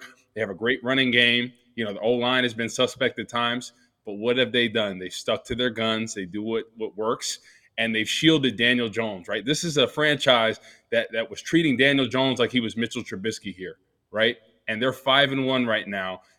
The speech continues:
and everyone's saying they're the new Tennessee Titans, right? A team that can manage the game,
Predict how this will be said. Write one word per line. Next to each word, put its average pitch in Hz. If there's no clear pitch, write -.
and 107
everyone's 117
saying 113
they're 127
the 139
new 147
Tennessee 139
Titans, 92
right? 110
A 104
team 131
that 117
can 107
manage 123
the 131
game, 123